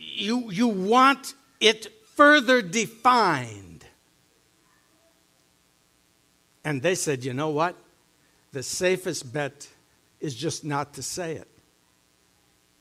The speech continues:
And when you see it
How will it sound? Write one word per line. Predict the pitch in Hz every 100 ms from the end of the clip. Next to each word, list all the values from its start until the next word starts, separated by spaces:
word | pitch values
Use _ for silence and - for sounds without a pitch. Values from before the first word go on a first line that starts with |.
| _ _ _ _ _ _ _ _ _ _ _ _ _ _ _ _ _ _ _ _ _ _ -
And | 175 180
when | 208 240
you | 233
see | 202 - - 311 208
it | 175 -